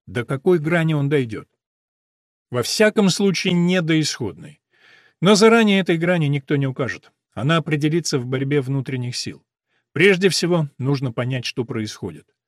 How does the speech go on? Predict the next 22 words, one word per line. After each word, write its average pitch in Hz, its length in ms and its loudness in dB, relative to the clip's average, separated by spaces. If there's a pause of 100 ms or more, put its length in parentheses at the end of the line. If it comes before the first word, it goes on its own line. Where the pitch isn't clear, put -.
(460)
Глубокие 196 480 4
молекулярные 185 760 2
процессы 151 840 -2
реакции 143 580 -2
выпирают 139 540 -2
наружу. 143 420 -4 (520)
Они 170 220 2
стремятся 185 540 0
ликвидировать 175 760 0 (100)
или 131 200 0
хоть 170 240 -2
ослабить 151 560 -2
зависимость 123 680 -6
общественного 113 560 -8
сознания 156 600 -2
от 151 280 -4
идей, 139 400 0
лозунгов 151 680 -2
и 113 100 -4
живых 101 340 -6
фигур 139 320 -4
октября. 143 480 -4